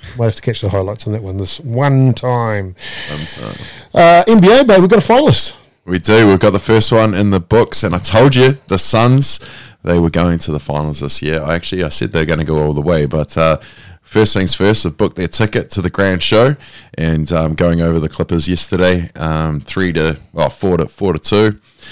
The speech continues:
Speaker 2: Uh, Clippers have been pretty, pretty good, uh, with them being down three one, but,
Speaker 1: Yeah.
Speaker 2: uh, this time, no cigar. So,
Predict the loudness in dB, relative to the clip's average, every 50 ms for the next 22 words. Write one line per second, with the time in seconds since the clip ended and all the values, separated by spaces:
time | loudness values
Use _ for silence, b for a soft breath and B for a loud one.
0 | B B -6 -4 -4 -4 -2 -2 -2 0 0 0 0 2 0 0 0 0 -2 -2
1 | -2 0 0 2 2 2 2 0 0 -2 -6 -12 _ _ _ -10 -6 -6 -6 -6
2 | -4 -2 -2 -2 -2 0 0 0 2 2 2 0 -2 -4 -6 _ _ -4 -4 -2
3 | -2 0 2 2 2 4 4 4 2 2 2 0 0 0 0 2 2 2 2 0
4 | 0 0 0 0 0 2 2 2 2 2 2 2 0 -2 -2 -2 -2 -2 0 -2
5 | -2 -4 B B B B B -8 -4 -2 0 0 0 -2 -2 -2 0 2 2 2
6 | 2 0 0 0 0 2 2 0 0